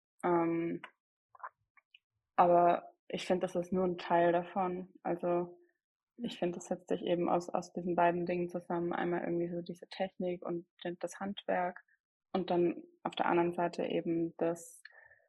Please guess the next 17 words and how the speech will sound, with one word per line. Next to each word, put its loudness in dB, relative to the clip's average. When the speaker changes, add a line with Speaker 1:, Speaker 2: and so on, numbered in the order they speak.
Speaker 1:
die 6
eigene 10
Persönlichkeit, -2
die -2
eigene 0
Wahrnehmung 0
und -6
wie 0
man -2
eben -2
das -8
verarbeitet, -2
was -14
man, -8
was -6
man, 2
ja, -8